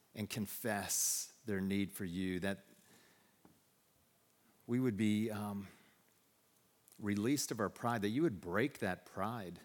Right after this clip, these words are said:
Break it, Lord, in, in the name of Jesus. Lord, we don't wanna be like a Judas who, who is just so overwhelmed with, um,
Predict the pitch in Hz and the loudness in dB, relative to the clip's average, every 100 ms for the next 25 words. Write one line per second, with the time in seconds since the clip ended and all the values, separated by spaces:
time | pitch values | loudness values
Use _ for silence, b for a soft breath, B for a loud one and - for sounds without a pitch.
0 | _ _ _ _ _ _ _ _ _ _ | _ _ _ _ _ _ _ _ _ _
1 | _ - 101 135 165 98 95 98 104 95 | _ -8 0 0 2 0 0 0 2 0
2 | 95 110 101 98 110 120 87 85 104 113 | 0 0 0 0 0 0 -2 -2 0 0
3 | 95 85 - - 113 104 120 143 113 107 | -2 -2 -6 -4 -2 0 2 2 0 0
4 | 92 104 101 95 95 76 87 107 101 - | 2 2 4 2 -2 -4 -2 2 2 0
5 | 107 101 107 104 101 104 - 98 92 104 | -2 -2 -2 -2 -2 -4 -6 -4 -4 -4
6 | - 113 107 107 98 90 101 101 98 92 | -2 2 2 2 2 2 2 4 2 0
7 | 87 B B B B B 98 95 98 92 | -6 B B B B B -4 -2 -2 -2
8 | 87 | -4